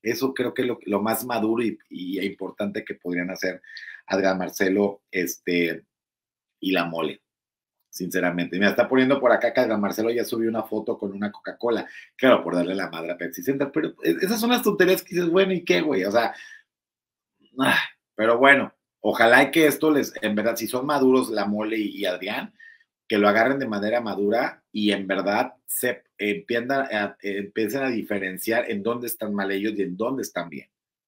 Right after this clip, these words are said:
¿no? Hasta dónde ellos sienten que están bien, pero qué es lo que están haciendo mal. Eso sería lo importante para Adrián Marcelo y la Mole en esos momentos. Pero bueno, pero en fin. Oigan, la nota del momento, Paola Rojas, eh, corrida de Televisa, eh,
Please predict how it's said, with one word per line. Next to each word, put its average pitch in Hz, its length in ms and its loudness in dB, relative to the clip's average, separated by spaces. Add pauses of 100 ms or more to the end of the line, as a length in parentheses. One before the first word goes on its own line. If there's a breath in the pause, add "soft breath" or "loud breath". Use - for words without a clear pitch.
(140)
¿no? 107 320 -4
Hasta - 300 -6
dónde 120 360 -4
ellos 110 280 -2
sienten 113 340 -6
que 90 100 -14
están 92 280 -12
bien, 104 320 -4
pero 98 240 -2
qué 117 80 -6
es 123 40 2
lo 135 80 2
que 117 100 -8
están 110 200 -8
haciendo 95 420 -8
mal. - 200 -14 (420 loud breath)
Eso 139 240 2
sería 95 220 2
lo 90 100 -2
importante 80 560 -8
para 76 200 -12
Adrián 67 220 -18
Marcelo - 400 -20
y - 40 -20
la - 180 -20
Mole - 180 -20
en - 120 -20
esos - 180 -20
momentos. - 500 -20
Pero 113 220 -8
bueno, 120 240 -4
pero 85 160 -8
en 85 100 -12
fin. - 180 -20
Oigan, 165 240 10
la 160 120 6
nota 175 220 4
del 180 160 8
momento, 143 440 2
Paola 147 360 8
Rojas, 156 520 2 (200)
eh, 113 580 0
corrida 143 400 4
de 156 60 2
Televisa, 110 800 -4 (800)
eh, 104 680 -4